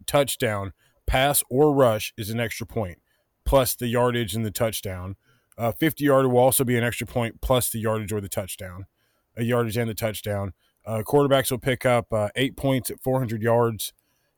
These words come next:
And, I mean, that's about it. It's gonna be, it's gonna be fun.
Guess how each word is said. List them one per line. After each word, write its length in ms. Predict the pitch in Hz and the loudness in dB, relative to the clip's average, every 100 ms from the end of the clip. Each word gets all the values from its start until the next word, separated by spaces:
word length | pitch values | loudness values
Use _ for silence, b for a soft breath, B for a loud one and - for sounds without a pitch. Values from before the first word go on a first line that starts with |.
| _ 117 | _ -6
And, 540 | 117 110 107 104 95 _ - | -2 -2 -2 -4 -8 _ -12
I 20 | |
mean, 200 | 107 101 | -8 -6
that's 200 | 104 120 | -6 -8
about 220 | - 120 135 | -6 -4 -2
it. 140 | 113 | -4
It's 140 | 95 | -8
gonna 160 | - 117 | -6 -4
be, 280 | 120 117 101 _ _ _ - | -2 -4 -6 _ _ _ -8
it's 140 | 127 | -2
gonna 180 | 160 170 | 0 2
be 120 | 143 | 0
fun. 440 | - 131 127 123 | 4 4 4 0